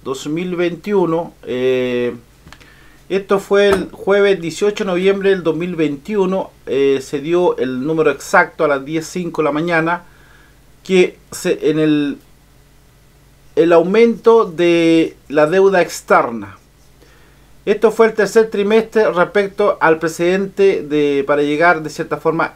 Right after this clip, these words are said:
a la totalidad que le voy a dar, que es brutal. Hay un aumento de diecinueve mil cero veinticinco, esa es la deuda externa durante el tercer trimestre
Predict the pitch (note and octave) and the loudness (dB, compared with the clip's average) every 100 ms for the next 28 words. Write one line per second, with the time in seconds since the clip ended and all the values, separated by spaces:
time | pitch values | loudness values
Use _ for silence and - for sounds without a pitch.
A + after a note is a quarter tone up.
0 | _ C3 C3+ B2+ B2+ C3 C#3 D#3+ E3 D#3 | _ 0 0 -2 -6 -4 0 2 2 -2
1 | C#3+ C#3+ D#3 E3 D#3+ C#3+ A#2 A#2+ G#2 G2 | 0 4 2 2 -4 -6 -4 -6 -2 -2
2 | F#2 - _ _ - - - - - - | -4 -14 _ _ -20 -20 -20 -20 -20 -20
3 | - G3+ A#3+ B3 A#3+ - G3+ A#3 A3+ A3+ | -2 2 6 6 6 4 2 4 4 2
4 | A3+ G#3+ E3 F#3+ - D#3 D#3 G#3 G3 G3 | 2 2 0 -2 -2 -10 -8 -4 -4 -4
5 | G3+ G3+ F#3+ G3 A#3+ A#3 - - - A3 | -4 -2 -2 0 0 -2 -10 -14 2 6
6 | A3 G#3 G3 F#3 E3+ A3+ A3+ A3 G#3+ G3+ | 6 4 2 -2 -8 -4 -4 -2 -2 -2
7 | - _ _ _ _ _ _ _ - _ | -6 _ _ _ _ _ _ _ -20 _
8 | - - _ _ _ F#3 G3 G#3+ G3+ F#3+ | -20 -20 _ _ _ -2 0 2 4 2
9 | F#3 F3 D#3 F#3 F3+ D#3+ - - G3+ G3 | 2 2 2 2 2 2 -2 2 2 2
10 | G3+ F#3+ D#3+ F3 F3+ F3+ D#3 D3+ F#3 F3+ | -2 -2 0 0 0 -4 -6 -4 -4 -4
11 | D#3+ F3 D#3+ - | -4 -2 -2 -6